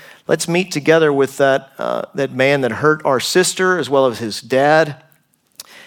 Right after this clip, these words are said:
And we'll say, 'All you have to do is be circumcised, all the men in the city, and then we will become one with you.'" Which was pretty good for these folks, uh, Shechem in the city, because,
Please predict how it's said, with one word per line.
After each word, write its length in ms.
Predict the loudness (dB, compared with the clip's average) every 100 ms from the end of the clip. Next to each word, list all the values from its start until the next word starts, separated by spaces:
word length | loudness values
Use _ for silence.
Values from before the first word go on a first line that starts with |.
| -12
And 100 | -4
we'll 120 | 0 0
say, 240 | 2 2
'All 200 | 4 2
you 160 | 2 2
have 140 | 2
to 80 | 0
do 160 | -2 -2
is 120 | -2
be 140 | -4
circumcised, 760 | -2 -2 -2 -2 0 2 2 2
all 200 | 0 0
the 80 | 0
men 200 | 0 0
in 80 |
the 80 | 0
city, 400 | -2 -2 0 0
and 100 | 0
then 140 | -2 -2
we 120 | -2
will 100 | -2
become 340 | -2 -2 -2
one 280 | 0 -2 -2
with 200 | -4 -6
you.'" 180 | -12 -14 _ _ _ _ _ _ _ _ _ _ _ _
Which 280 | 0 0 0
was 180 | -2 -2
pretty 240 | 0 0
good 260 | 2 2 2
for 160 | -2
these 500 | -2 -2 -4 -6 -10 -10
folks, 440 | 0 2 2 0
uh, 260 | 0 0 0
Shechem 440 | 2 0 0 -4
in 100 | -4
the 80 | -4
city, 340 | -2 0 0
because, 680 | -2 -4 -2 2 2 0 -6